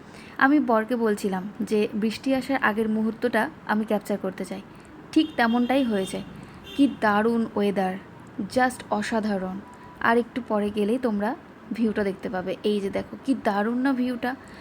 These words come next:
আমি তো এই জায়গাটাতে এসে just পাগল হয়ে গেছি। আমাকে বরাবরই প্রকৃতি কিন্তু খুবই টানে, মানে, এরম টাইপের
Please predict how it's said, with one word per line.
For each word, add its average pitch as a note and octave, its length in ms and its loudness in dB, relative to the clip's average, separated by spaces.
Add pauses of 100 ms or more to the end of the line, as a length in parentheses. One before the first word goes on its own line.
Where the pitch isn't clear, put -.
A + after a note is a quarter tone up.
(380)
আমি A#3 220 2
তো C#4 100 2
এই C4 140 8
জায়গাটাতে A#3 460 2
এসে A#3 220 2
just A#3 340 -2 (260)
পাগল A3 400 2
হয়ে G3 160 0
গেছি। F#3+ 240 -2 (400)
আমাকে C#4+ 360 8
বরাবরই C#4+ 600 6 (380)
প্রকৃতি C4+ 420 4
কিন্তু C#4 500 0
খুবই C4+ 240 2
টানে, F#3+ 420 0
মানে, A3+ 280 -2
এরম B3+ 320 2
টাইপের C#4 560 4